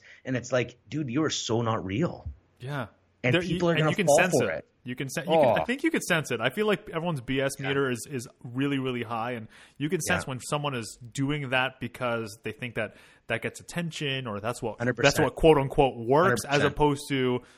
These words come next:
Speaker 2: just be, like, be who you
Speaker 1: Yeah.
Speaker 2: naturally are, right?
Speaker 1: Yeah, totally. Yeah, no question, man. No question.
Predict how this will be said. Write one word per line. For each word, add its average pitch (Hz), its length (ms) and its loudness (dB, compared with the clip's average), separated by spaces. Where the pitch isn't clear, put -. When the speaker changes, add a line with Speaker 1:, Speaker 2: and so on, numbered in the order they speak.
Speaker 2:
just 160 240 -2
be, 147 360 0
like, 117 280 -6
be 185 220 -4
who 160 260 -6
you 127 240 -6
Speaker 1:
Yeah. 98 80 0
Speaker 2:
naturally 117 640 -4
are, 107 400 2
right? 139 260 -6
Speaker 1:
Yeah, 92 160 -4
totally. 98 320 -4
Yeah, 104 140 0
no 104 140 -2
question, 104 340 -2
man. 90 180 -4
No 104 120 -4
question. 101 400 -6